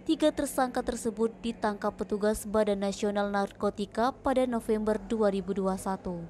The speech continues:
Mereka ditangkap di sebuah warung nasi di Jalan Soekarno-Hatta, Kelurahan Siring Agung, Kecamatan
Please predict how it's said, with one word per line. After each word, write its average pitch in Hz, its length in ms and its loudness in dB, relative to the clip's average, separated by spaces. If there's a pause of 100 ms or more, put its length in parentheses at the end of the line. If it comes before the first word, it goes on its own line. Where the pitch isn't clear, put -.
(640)
Mereka 226 320 6
ditangkap 247 480 2
di 247 80 0
sebuah 226 320 4
warung 233 320 4
nasi 226 400 -2
di 220 80 -2
Jalan 220 240 2
Soekarno-Hatta, 220 880 0
Kelurahan 214 560 2
Siring 214 320 0
Agung, 220 400 0
Kecamatan 247 640 0